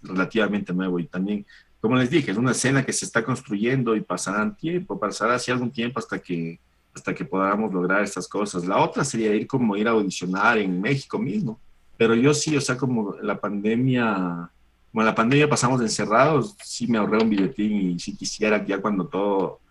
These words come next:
esté más factible, eh, irme a dar una vuelta por América Latina. Y como irme a Colombia, a Perú, a ver qué onda, a ver, a ver qué onda, ¿verdad? Y creo que me va a ayudar mucho también con esto de la,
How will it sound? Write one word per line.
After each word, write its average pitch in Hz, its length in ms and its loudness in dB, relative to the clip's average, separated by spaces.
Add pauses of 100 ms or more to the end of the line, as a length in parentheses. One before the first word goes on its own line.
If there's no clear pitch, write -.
(260)
esté - 220 -2
más 104 240 4
factible, 113 560 2
eh, 85 440 -4
irme 90 160 0
a 92 40 0
dar 92 120 2
una 98 140 0
vuelta 92 280 -2
por 87 160 -8
América 90 300 -2
Latina. 87 320 -4 (280)
Y - 60 -10
como 95 220 0
irme 95 180 0
a 92 60 -4
Colombia, 95 720 2
a - 80 -6
Perú, 95 580 -2
a - 80 -8
ver 95 160 0
qué 110 100 0
onda, 110 280 2
a - 20 -6
ver, 95 300 -2
a - 20 -4
ver 98 300 -2
qué 101 100 -8
onda, 107 220 0
¿verdad? 98 260 -2 (380)
Y 92 60 -4
creo 107 120 6
que 117 60 2
me 110 100 4
va 107 80 8
a 110 40 8
ayudar 104 280 4
mucho 107 320 4
también 95 300 0
con 92 180 -2
esto 98 240 -2
de 90 140 2
la, 78 420 -4